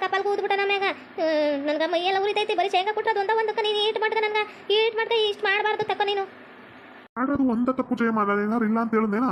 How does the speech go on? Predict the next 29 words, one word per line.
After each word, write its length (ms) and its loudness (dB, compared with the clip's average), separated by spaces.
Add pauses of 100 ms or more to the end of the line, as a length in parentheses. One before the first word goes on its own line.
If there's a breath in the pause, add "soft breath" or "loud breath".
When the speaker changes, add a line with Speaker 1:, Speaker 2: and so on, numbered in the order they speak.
(420)
Speaker 2:
ಒಂದ 160 2
ತಪ್ಪು 280 -2
ಮಾಡಿದ್ರುವ 380 0
ನನ್ 80 -2
ಜೊತೆಗೆ 260 0
ಕೋಆಪರೇಟ್ 480 0
ಮಾಡ್ಬೇಕು 440 2
ನೀನು 140 0 (180)
ಎಲ್ಲನೂ. 280 0 (520 loud breath)
ಈಗ 80 2 (120)
ಒಂದ್ 100 -2
ತಪ್ಪು 200 -2
ಮಾಡಿದ್ಮ್ಯಾಗ 360 2
ಇನ್ನೊಂದ್ 240 0
ತಪ್ಪು 140 -2
ಮಾಡ್ಬಾರ್ದು 300 2
ಅಂತ 160 -2
ಏನಾರು 140 2
ಅರ್ಥ 200 -2
ಆಯ್ತಾ? 220 0 (420 loud breath)
ಸುಮ್ಕ 200 -2
ಒಪ್ಕ 300 0
ನಾನು 260 0
ಹೇಳ್ದಂಗ. 280 0 (380 loud breath)
ನಾನು 120 2
ಅದಕ್ಕೆ 200 0
ತಾನೇ 220 0
ನಿನ್ಗೆ 220 -2
ಇವತ್ತು 240 0